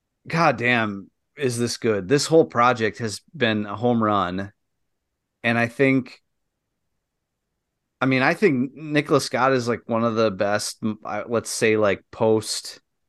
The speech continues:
or maybe even, like, a little bit pre New fifty-two, right?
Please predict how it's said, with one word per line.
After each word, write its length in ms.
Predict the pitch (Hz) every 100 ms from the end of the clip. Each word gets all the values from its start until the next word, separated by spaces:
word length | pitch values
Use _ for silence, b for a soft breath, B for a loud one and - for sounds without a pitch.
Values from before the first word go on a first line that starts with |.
| _ _ _ _ _ _ _ _ _ _ _ _ _ _ 120
or 100 | 123
maybe 240 | 160 175
even, 300 | 151 123 113
like, 300 | 101 95 - -
a 80 | 113
little 220 | 120 120
bit 240 | 113 - _ -
pre 540 | - 127 131 123 104 - _ _ _ _ _ _ _ -
New 160 | 113 104
fifty-two, 720 | 101 - 90 - 92 90 101 -
right? 380 | 101 101 104